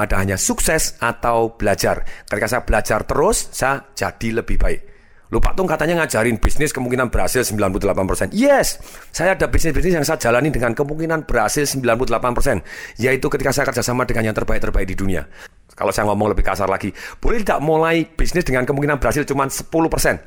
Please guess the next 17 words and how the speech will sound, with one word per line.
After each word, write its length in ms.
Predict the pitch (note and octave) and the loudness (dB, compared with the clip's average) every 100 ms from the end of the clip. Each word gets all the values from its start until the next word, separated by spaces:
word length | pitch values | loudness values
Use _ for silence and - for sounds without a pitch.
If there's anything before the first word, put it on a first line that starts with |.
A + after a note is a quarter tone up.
| - | -10
Boleh. 880 | - D3 D3 D3+ D3+ D3+ E3+ - - - _ _ _ _ _ - | 0 2 4 4 4 4 0 -2 -10 -14 _ _ _ _ _ -20
Selama 320 | - C#3+ D3+ | -4 0 2
modal 240 | D3+ D3 C#3+ | 2 2 2
yang 140 | C#3 | 2
saya 80 | D3+ | 0
keluarkan 400 | C#3+ D3 C3+ D3 | 0 0 0 -2
adalah 160 | C#3 C3+ | 0 0
kecil 240 | C#3 E3+ | 0 0
atau 160 | C3+ C3+ | 0 0
tanpa 240 | B2 C3+ | -2 -2
modal, 480 | C#3 D3 C#3 C#3+ G#3+ - - | 0 0 2 0 0 -6 -8
dan 160 | - B2+ | -4 -2
kalau 240 | B2+ D#3 | 0 0
ternyata, 400 | - D3 D#3 D3+ | 0 -2 0 0
kalau 240 | C#3+ D3 D#3 | 0 -2 -2
terbukti 560 | D#3 - - - D#4+ | -4 0 2 2 2
berhasil, 560 | D#4 C#3 F#3 G3+ E3+ A#2 | 0 2 2 2 0 0